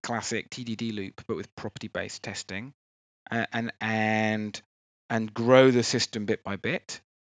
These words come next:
uh, which is an interesting experience. I w-, wrote about it on my blog, and other people have also given it a go, and, uh, a-, and, and I've done some sort of carters.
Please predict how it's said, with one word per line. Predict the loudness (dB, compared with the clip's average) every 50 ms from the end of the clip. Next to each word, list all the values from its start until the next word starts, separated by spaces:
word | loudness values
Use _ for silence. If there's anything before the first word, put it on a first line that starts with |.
| _ -8 -2
uh, | 2 4 4 6 6 6 4 4 4 2 2 0 -2
which | -2 -2 -2 -2 0 0 2
is | 2 0 0 -4 -8 -6 -2
an | 0 0
interesting | 0 2 0 -2 -2 -2 -4
experience. | -4 -4 -2 0 2 2 2 0 -2 -4 -6 -4 0
I | 4 4 4
w-, | 2 0 -4 -12 _ _ _ _ _ _ -14
wrote | -10 -2 2 4 4 4 2 0
about | 0 2 2 2
it | 2
on | 0 -2
my | -4 -4 -4
blog, | -2 0 2 4 4 2 2 0
and | -2 0 -2
other | -2 -2 -2 -4
people | -2 -2 -2 -2 -2 -4
have | -2 -2
also | -2 -2 -2 -2 -4 -4 -4 -8 _ -8 -4
given | -4 -2 -2 -2
it | -4 -4
a | -4
go, | -4 -4 -4 -4 -4 -6
and, | -8 -10 -12 -14 -12 -10
uh, | -8 -8 -8 -8 -10 -10 -12 -14 _ -20 -20 -20 -20 -20 -18 -8 -4
a-, | 0
and, | 0 2 2 0 -2 -2 -4 -4
and | -6 -8 -6 -6
I've | -6 -4 -2
done | -2 -2 -2
some | -2 -4 -6
sort | -6 -8 -8
of | -10 -6 -2
carters. | 2 4 4 4 4 2 -2 -6 -6 -4 -6 -8 -8